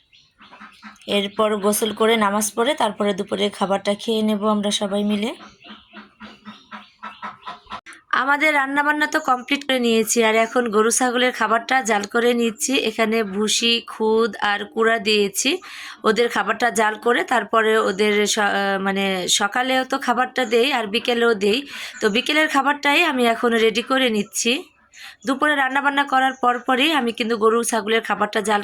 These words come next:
করে নিই। আর সকালে নাস্তা রেডি করার পর আমি ওদের খাবারটা জাল করে নেই, তাহলে ওদের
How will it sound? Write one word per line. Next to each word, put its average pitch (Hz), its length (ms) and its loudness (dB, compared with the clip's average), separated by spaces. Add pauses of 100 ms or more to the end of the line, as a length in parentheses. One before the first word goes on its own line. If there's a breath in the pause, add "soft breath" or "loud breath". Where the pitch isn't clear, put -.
করে 208 240 0
নিই। 180 180 -4 (380 loud breath)
আর 196 200 2
সকালে 247 420 0
নাস্তা 247 340 0
রেডি 247 260 0
করার 262 280 2 (100)
পর 254 180 4 (100)
আমি 233 240 0 (140)
ওদের 220 220 2
খাবারটা 214 380 -2
জাল 196 240 0
করে 220 300 2
নেই, 220 200 0 (240)
তাহলে 208 380 2 (500 loud breath)
ওদের 220 200 2